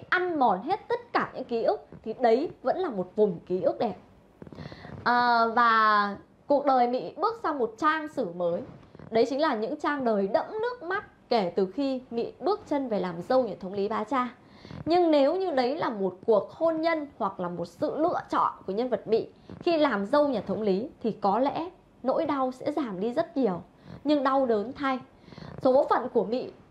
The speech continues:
lại là kiếp làm dâu gạt nợ. Có nghĩa là gì? Có nghĩa rằng là cái cuộc sống làm dâu này này, nó không phải là do Mị lựa chọn mà do số phận đã an bài. Có nghĩa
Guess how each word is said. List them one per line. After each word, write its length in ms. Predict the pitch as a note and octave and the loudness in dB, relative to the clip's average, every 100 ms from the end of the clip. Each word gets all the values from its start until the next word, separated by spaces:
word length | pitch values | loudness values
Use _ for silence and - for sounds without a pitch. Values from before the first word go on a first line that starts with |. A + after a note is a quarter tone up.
| - | 0
lại 220 | A#3+ - | 0 2
là 480 | G#3+ G3+ F#3 F#3 F#3+ - | 2 2 0 -4 -8 -6
kiếp 160 | E4 A4+ A4+ | -4 -4 -2
làm 580 | C4+ A#3 A3 G#3 F#3 F3+ | 2 2 2 -2 -6 -4
dâu 360 | - D#4+ D#4 | 2 2 2
gạt 260 | C4 B3+ F#3+ - | -2 -4 -6 -10
nợ. 280 | G3 E3 D3 - _ - | -4 -2 -4 -8 _ -8
Có 120 | A3 | -6
nghĩa 280 | C4 C4 - | -4 -6 -4
là 140 | E4 | -4
gì? 200 | G3 F3 - - - - - | -4 -6 -8 -20 -20 -16 2
Có 80 | C4+ | 2
nghĩa 200 | F#4 G#4+ G#4+ | 4 2 4
rằng 120 | E4+ | 2
là 260 | G#3 F#3+ - - - - | 2 -2 -4 -14 -16 0
cái 240 | D#4+ G4 | 2 4
cuộc 240 | A4 F#4 B3 | 4 2 2
sống 260 | - A3 | 0 0
làm 240 | F4 D#4 A#3 | 2 -2 2
dâu 220 | D4 D4 | 4 4
này 100 | G3 | 2
này, 100 | G3 - - _ | -6 -14 -20 _
nó 100 | B3 | -4
không 220 | - E4+ | 0 -2
phải 140 | D4 F#3+ | 0 -2
là 180 | F3+ F3 - _ | -2 -4 -12 _
do 180 | A3+ D4 | -2 0
Mị 200 | C#4 C#4+ | 0 -4
lựa 200 | A3+ - - | -4 -6 -6
chọn 200 | C3 - - _ _ - - | -8 -10 -14 _ _ -18 -4
mà 200 | A3 G#3 | -2 0
do 120 | C#4 | -2
số 500 | C4+ - B3 D#4 A#4 - | -2 -2 2 2 0 -2
phận 140 | F4+ - - | -4 -4 -12
đã 80 | G#3+ | -10
an 360 | - C#4+ C#4 B3+ | -6 -6 -4 -4
bài. 240 | G#3 F3+ F#3+ _ _ - | -4 -6 -12 _ _ -4
Có 120 | A#3 | -2
nghĩa 300 | C#4 D#4+ E4 | -2 0 0